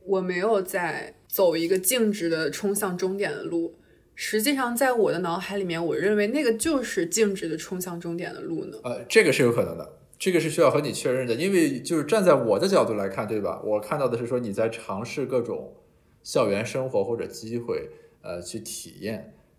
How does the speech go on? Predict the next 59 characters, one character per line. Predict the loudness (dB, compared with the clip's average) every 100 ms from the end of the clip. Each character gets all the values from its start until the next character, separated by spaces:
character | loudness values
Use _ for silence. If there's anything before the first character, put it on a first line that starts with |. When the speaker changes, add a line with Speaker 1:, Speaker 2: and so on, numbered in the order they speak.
| _
Speaker 2:
但 | 2
是 | 4
如 | 4 6
果 | 6
你 | 4
内 | 2 0
心 | 0
潜 | -2 -4 -4
意 | -4
识 | -4
里 | -4
或 | -2 0
者 | 2
你 | 0 -4
心 | -4 -4 -4
底 | -4
里 | -4
其 | -4
实 | -6 -8
考 | -6 -6 -4
虑 | -6
过， | -6 -4
这 | -2
些 | -2 0
都 | 0
是 | -2
最 | -4 -4
终 | -2 -4
服 | -6 -12 -8 -6
务 | -6
于 | -6 -8 -12 -16 _
我 | 0 2
走 | 2 0
向 | 0 -2 -2
那 |
个 | -4
快 | -4 -4
车 | -2 -2
道 | -2 -2
的 | -4
手 | -6 -10 -8
段， | -12 -12 -20 _ _ -6
那 | -2 -2
就 | -2
解 | -4 -6 -6
读 | -10
是 | -12
不 | -10
一 | -10
样 | -10
的 | -14
了。 | -20 _ _ _ _ _ _ _ _ _ _
Speaker 1:
我 | -2
觉 | 2 2
得， | 2 0
我 | 0
觉 | -2 -4
得 | -6
是， | -6 -8 -8